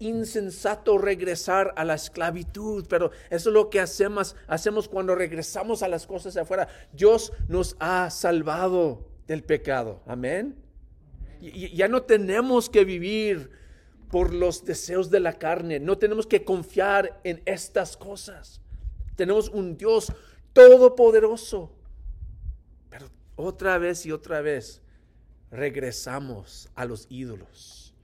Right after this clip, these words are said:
de antes. El dinero, la educación, la familia, aún el trabajo,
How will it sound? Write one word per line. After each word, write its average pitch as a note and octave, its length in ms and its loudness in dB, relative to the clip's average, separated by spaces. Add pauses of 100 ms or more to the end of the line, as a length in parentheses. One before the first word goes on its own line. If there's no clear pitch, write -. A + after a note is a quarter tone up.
(840)
de A2+ 80 -14
antes. - 1000 -20 (380)
El A#2 180 -16
dinero, A2+ 560 -14 (600)
la A2+ 120 -12
educación, B2 840 -10 (180)
la A2+ 180 -8
familia, C3+ 680 -8
aún C#3 280 -10
el C3 240 -10
trabajo, B2 840 -8